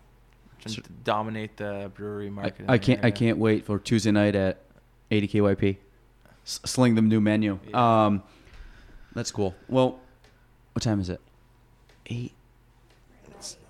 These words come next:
Speaker 2: Yeah, we should probably wrap, wrap this up. Um,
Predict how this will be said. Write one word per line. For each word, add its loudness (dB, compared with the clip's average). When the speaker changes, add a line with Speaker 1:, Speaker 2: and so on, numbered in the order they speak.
Speaker 2:
Yeah, 6
we 4
should -4
probably 2
wrap, 0
wrap 0
this -4
up. -4
Um, 2